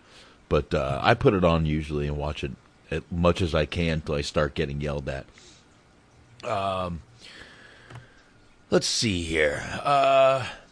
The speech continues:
let me get into a few things. What am I doing here? Where am I going? Where am I going? Uh, we had already said, you know, the house for this movie was in Michigan. Some of this movie was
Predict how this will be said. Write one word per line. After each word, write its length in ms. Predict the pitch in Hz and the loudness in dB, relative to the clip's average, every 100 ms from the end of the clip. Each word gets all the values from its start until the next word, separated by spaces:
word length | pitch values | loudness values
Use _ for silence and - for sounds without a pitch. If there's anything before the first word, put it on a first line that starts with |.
| _ _ _ _ _ - - - _ | _ _ _ _ _ -20 -20 -20 _
let 60 | - | -14
me 100 | 131 | -10
get 200 | 98 107 | -6 -8
into 160 | 95 87 | -6 -8
a 60 | |
few 380 | 78 - 87 87 - - - | -8 -6 -4 -6 -8 -20 -6
things. 460 | 98 92 90 90 95 | -2 -2 -2 -4 -4
What 120 | 117 | -2
am 120 | 101 | 0
I 100 | 87 | -2
doing 400 | 76 80 78 76 | -2 -4 -4 -6
here? 680 | 69 76 71 65 57 55 67 | -8 -8 -8 -8 -8 -8 -6
Where 140 | 85 | -4
am 80 | 92 | -4
I 80 | 82 | -4
going? 260 | 69 53 50 | -6 -8 -4
Where 120 | 107 | 0
am 80 | 113 | 2
I 100 | 98 | 2
going? 260 | 80 78 78 - - - | 0 -2 -4 -12 -16 2
Uh, 260 | 101 110 117 | 6 8 8
we 100 | 185 | 8
had 80 | |
already 200 | 120 98 | 6 4
said, 320 | 95 110 95 90 | 2 2 2 2
you 80 | |
know, 80 | 90 | 2
the 100 | 85 | 2
house 300 | 73 98 101 | 4 4 2
for 140 | - 90 | 0 -4
this 160 | 80 | -2
movie 240 | 95 87 85 | 2 2 4
was 220 | 85 80 | 2 2
in 140 | 78 | 0
Michigan. 520 | 87 90 107 87 87 | 0 0 -2 0 -2
Some 240 | 82 131 151 | 0 2 4
of 80 | 131 | 2
this 180 | 107 | 0
movie 300 | 107 101 101 | 2 2 4
was 240 | 92 80 | 2 -2